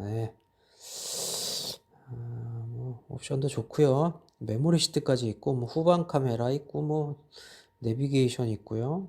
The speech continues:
전동 시트 있고요. 어우, 시트 상태 좋고요. 그죠? 차량 상태 좋습니다. 자, 네, 메모리, 열선, 내비 상태 체감.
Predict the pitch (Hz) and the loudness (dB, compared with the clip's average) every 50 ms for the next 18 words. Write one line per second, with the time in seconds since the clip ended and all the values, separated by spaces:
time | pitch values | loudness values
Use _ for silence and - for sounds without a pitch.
0 | - _ - - 120 120 120 135 135 123 - 123 - - - 113 107 104 - - | -12 _ -10 -6 -4 -2 0 2 2 2 2 -2 -4 -6 -4 -4 -4 -4 -6 -6
1 | - 117 113 123 143 160 175 170 165 147 120 117 120 123 135 143 135 127 - - | -4 -2 -2 0 0 -2 -4 -6 -6 -8 -6 -4 -2 0 0 0 0 0 -2 -6
2 | - - - - 151 143 - 143 - - 123 - - - - 127 135 135 135 - | -6 -6 -4 -4 -2 -2 -2 -4 -4 -4 -4 -4 -4 -2 0 0 0 0 -2 -8
3 | - _ - - - - - _ _ _ _ - 120 113 113 127 143 175 202 196 | -16 _ -20 -20 -20 -20 -20 _ _ _ _ -6 -2 0 2 2 2 2 0 -2
4 | - _ _ _ _ _ _ _ _ _ _ - 151 147 139 131 147 147 - 147 | -8 _ _ _ _ _ _ _ _ _ _ -6 -6 -4 -2 0 0 0 0 0
5 | - - 143 139 - - 170 160 147 127 127 120 117 - - _ _ _ _ _ | 0 2 2 2 4 4 4 6 6 6 4 2 0 -2 -12 _ _ _ _ _
6 | _ _ _ _ _ - - _ _ _ _ _ _ _ _ _ - - 104 98 | _ _ _ _ _ -20 -20 _ _ _ _ _ _ _ _ _ -8 -6 -4 -4
7 | 95 92 92 90 92 95 - - - - _ _ _ _ _ _ _ _ _ - | -4 -4 -6 -6 -8 -10 -12 -16 -20 -20 _ _ _ _ _ _ _ _ _ -12
8 | 117 104 104 104 101 104 110 113 110 113 113 113 104 104 104 107 - - 113 104 | -10 -8 -6 -6 -6 -4 -4 -4 -4 -4 -4 -4 -4 -2 -2 -4 -4 -4 -4 -6
9 | 98 - - 110 107 107 113 113 110 110 - - _ _ _ _ _ _ _ _ | -6 -8 -6 -6 -6 -4 -4 -6 -6 -8 -10 -16 _ _ _ _ _ _ _ _
10 | _ _ _ _ _ - - 123 - - 123 - - - 123 117 120 117 110 110 | _ _ _ _ _ -16 -16 -14 -14 -12 -12 -8 -6 -6 -6 -4 -4 -4 -4 -4